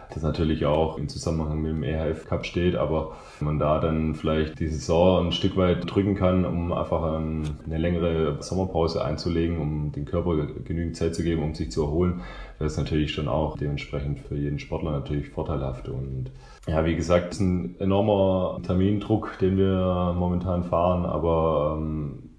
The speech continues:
wir machen das ja nicht aus Spaß, sondern haben unsere Leidenschaft, unser Hobby zum Beruf gemacht und machen das natürlich auch mit dementsprechendem Ernst und Ehrgeiz und, und Spaß. Deswegen nimmt man das natürlich gerne in Kauf.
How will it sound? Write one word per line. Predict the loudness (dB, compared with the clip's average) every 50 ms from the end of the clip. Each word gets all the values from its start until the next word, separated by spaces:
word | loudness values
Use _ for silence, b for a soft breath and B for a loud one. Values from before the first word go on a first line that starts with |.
| -10 -6
wir | -4 -2 -2
machen | 0 0 0 0
das | -2 -2 -2
ja | -4 -4
nicht | -4 -2 -4
aus | -4 -6 -4
Spaß, | -2 -2 -2 -2 -2
sondern | -4 -4 -4 -4 -4 -4 -4 -4 -4
haben | -4 -4 -4 -4 -4 -4 -6 -8 -10
unsere | -12 -10 -6 -2
Leidenschaft, | 0 0 2 0 0 0 0 0 0 0 -2 -6 -8
unser | -8 -8 -8 -6 -4 -2
Hobby | -2 0 0 0 0 0 -2 B B B B B B
zum | B -4 -2 -2
Beruf | 0 2 2 2 2 2
gemacht | 2 4 4 4 4 2 0
und | -2 -2 -2 -2 0
machen | 0 0 0 -2
das | -2 -4 -4
natürlich | -6 -4 -2 -2 -2 -2 -2
auch | -2 -2 -2 -2
mit | -4 -6 -6 -8 -12 -18 -14 -8 -6
dementsprechendem | -6 -4 -4 -6 -6 -4 -4 -4 -2 -2 -2
Ernst | -2 -2 -2 -2 -2 -2
und | -4 -4 -4 -4 -4 -2
Ehrgeiz | -2 -2 0 0 0 0 0 -2 -4 -6
und, | -6 -6 -6 -6 -6 -8
und | -10 -10 -10 -8
Spaß. | -4 0 2 2 2 2 0 -4 -8 B B B B B B B B -10
Deswegen | -10 -8 -4 -2 0 0 0 0 -2 -2 -4 -4
nimmt | -4 -4 -2 -2 -2
man | -4 -4
das | -4 -4
natürlich | -4 -4 -2 -2 -2 -2 -2 -4 -6
gerne | -4 -4 -4 -4
in | -4 -6
Kauf. | -4 -4 -4 -4 -6 -8